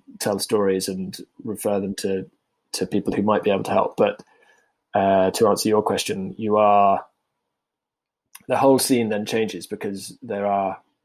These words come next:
a, a journalist and there's someone with a camera there. The tent is suddenly full of family, people feeling very emotional. They want to tell their story. Um, they probably don't want to share it with you because it's incredibly personal, but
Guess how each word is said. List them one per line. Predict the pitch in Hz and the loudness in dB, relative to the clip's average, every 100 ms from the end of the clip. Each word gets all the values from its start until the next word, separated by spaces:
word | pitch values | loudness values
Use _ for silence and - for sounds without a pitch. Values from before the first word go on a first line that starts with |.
| _ 113 | _ -8
a, | - 107 | -8 -6
a | 101 | -4
journalist | 104 101 95 92 101 | -2 -2 -4 -6 -8
and | 95 | -8
there's | 95 | -8
someone | 104 95 95 | -6 -6 -6
with | 98 | -6
a | |
camera | - 98 98 | -4 -4 -2
there. | 101 92 90 - - | 0 0 -2 -12 -18
The | - | -8
tent | 113 98 | -6 -6
is | - | -6
suddenly | 101 92 95 | -6 -6 -4
full | - 101 | -2 -2
of | 95 | -2
family, | - 123 117 113 110 110 - _ _ - | 0 0 4 4 4 2 -8 _ _ -2
people | 104 98 | -2 -2
feeling | 107 101 | -2 -2
very | 98 98 | -2 -2
emotional. | 107 110 - 110 104 | 0 0 0 -2 0
They | 101 | 0
want | 98 95 | 0 -4
to | |
tell | - 104 | -4 0
their | 104 98 | 0 -2
story. | - 110 107 101 104 - _ - - _ - | -2 0 2 0 -2 -4 _ -20 -20 _ -4
Um, | 110 101 101 101 101 - _ _ - | -2 -2 -2 -6 -8 -14 _ _ -2
they | 107 | -2
probably | - - 117 113 104 | 0 -2 0 0 2
don't | 110 110 | 2 2
want | 117 110 98 | 2 -2 -4
to | 117 | -6
share | - 120 117 117 | 0 2 4 6
it | 120 135 | 4 2
with | 120 117 | -2 0
you | 117 123 131 | 0 4 2
because | 135 - 117 | 0 -6 -8
it's | 120 - | -8 -12
incredibly | - - 117 92 117 | -14 -8 -8 -6 -8
personal, | - 123 117 123 127 | -4 -4 -4 -2 -2
but | 123 110 - | 0 -2 -2